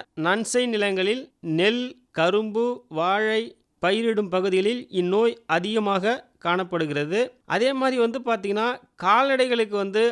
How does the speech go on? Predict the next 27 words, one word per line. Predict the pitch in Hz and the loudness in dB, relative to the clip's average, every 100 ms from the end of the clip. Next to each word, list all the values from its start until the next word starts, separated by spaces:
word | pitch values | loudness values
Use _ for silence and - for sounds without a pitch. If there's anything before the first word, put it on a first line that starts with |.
| - | 0
அதிக | 170 220 247 247 | 0 0 2 2
வேலை | 208 226 247 240 | 2 2 0 0
கொடுக்கும் | 208 196 190 175 | 0 0 -2 -2
போதும், | 175 190 226 233 _ | -2 0 -2 -4 _
ஊட்டச்சத்து | 165 233 240 247 247 208 - 196 | -10 -6 -2 -2 0 -2 -2 -2
குறையும் | 180 196 233 226 | 0 0 0 0
போதும், | 185 175 196 220 - - | 2 2 2 -2 -6 -4
தட்பவெப்ப | 190 - 269 254 233 240 220 | -4 0 2 2 0 -2 -2
நிலைகளில் | 214 202 190 175 | 0 0 0 2
மாறுதல் | 175 220 226 214 196 | 2 2 2 2 2
ஏற்படும் | 180 175 160 156 | 0 -2 -2 -2
போதும், | 165 202 220 - | 0 -2 -4 -8
அதே | - 190 240 | -4 0 2
மாதிரி | 233 240 | 2 0
நீண்ட | 220 202 240 233 226 | 0 -2 0 0 0
தூர | 220 226 226 | 0 -2 -2
பயணம் | 180 214 226 214 | 0 2 0 0
மேற்கொள்ளும் | 196 185 185 175 170 | -2 -2 0 2 2
போது, | 156 151 165 196 214 - | 0 0 2 2 0 -4
அதே | 175 208 | 0 2
மாதிரி | 233 233 214 | 2 0 -2
இப்ப | 208 202 190 170 147 - - 165 | 0 2 4 2 0 -8 -12 -2
மாட்டுக்கெல்லாம் | 185 214 214 214 220 214 | 0 0 -2 -2 0 0
வந்து | 196 208 170 | 0 2 4
ஆண்மை | 202 262 262 | 6 4 2
நீக்கம் | 233 226 208 180 | 0 0 -2 0
செய்வார்கள். | 165 147 135 127 | 0 0 0 -4